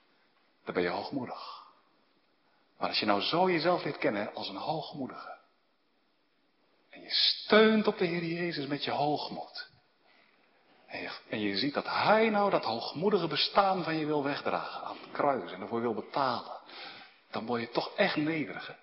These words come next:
Maar in jezelf zeg je van: "Nee, ik ben niet nederig. Ik ben hoogmoedig.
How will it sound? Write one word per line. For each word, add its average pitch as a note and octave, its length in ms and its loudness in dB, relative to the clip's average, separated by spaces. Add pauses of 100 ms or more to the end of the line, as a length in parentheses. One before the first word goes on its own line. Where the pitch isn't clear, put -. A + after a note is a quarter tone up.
(920)
Maar A#2+ 220 4
in A#2+ 140 4
jezelf A#3 760 12
zeg B3 340 8
je G#3+ 120 2
van: F#3+ 200 4
"Nee, G3+ 580 2 (240)
ik F#3+ 240 8
ben G3 140 6
niet F#3 140 0
nederig. E3+ 800 -4 (800)
Ik C#3 160 8
ben C3+ 140 8
hoogmoedig. F#3+ 1000 6